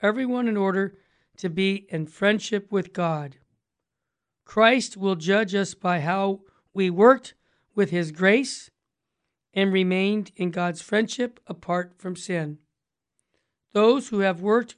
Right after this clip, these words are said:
with God's grace and died in God's friendship, we call it the state of grace, will live in heaven. Those who rejected God's grace and died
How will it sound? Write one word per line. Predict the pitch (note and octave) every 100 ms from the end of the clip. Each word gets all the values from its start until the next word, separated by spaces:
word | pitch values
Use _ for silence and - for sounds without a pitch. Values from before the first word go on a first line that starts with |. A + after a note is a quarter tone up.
| -
with | F#3 -
God's | F#3 F#3+ F3+ D#3+
grace | G3 G3+ B3 - - _ _ _ _ _ _ _
and | F3+ F3
died | F3+ F#3 G#3+ G#3
in | F3
God's | F3 E3+ E3
friendship, | - G3+ A3+ - D4+ - _ _ _ _ -
we | F3+
call | G3+ G3
it | F#3
the | D#3+
state | - G3 G3+
of | A3
grace, | G3 F#3 B3+ - - _ _ _ _ _ -
will | G3 F3+
live | F#3+ G#3+ G#3+ F#3 _
in | - G3+ D#3+
heaven. | E3 E3 D3 C#3+ _ _ _ _ _ _ _ _ -
Those | G3+ A3 G#3+
who |
rejected | G3+ G3 E3 G3+ G#3 G#3 F#3+
God's | F#3+ F#3 F3+ E3+
grace | F#3+ G3+ A#3+ - - _ _ _ _ _ _ _ _ -
and | F3 D#3+
died | F3 F#3 G#3 A3+